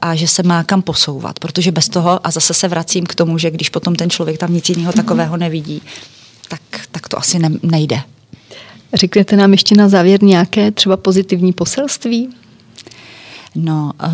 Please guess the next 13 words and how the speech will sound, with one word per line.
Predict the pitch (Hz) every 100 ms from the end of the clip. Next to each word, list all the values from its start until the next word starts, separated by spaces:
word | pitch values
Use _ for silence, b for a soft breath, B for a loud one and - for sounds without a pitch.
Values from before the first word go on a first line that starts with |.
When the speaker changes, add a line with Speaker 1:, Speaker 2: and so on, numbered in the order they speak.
| 156
Speaker 1:
vzhledem | 147 151 175
k | 165
tomu, | 175 175
že, | 165 175 170 170 B B -
eh, | 170 156 143 147 165 _ B B B B -
si | 156
myslím, | 165 160
že | 165 156
nás | 160 160 147 -
budou | 170 175
poslouchat | 165 - 175 - 185 -
i | 175 165 156 92
ženy, | 156 147 180 151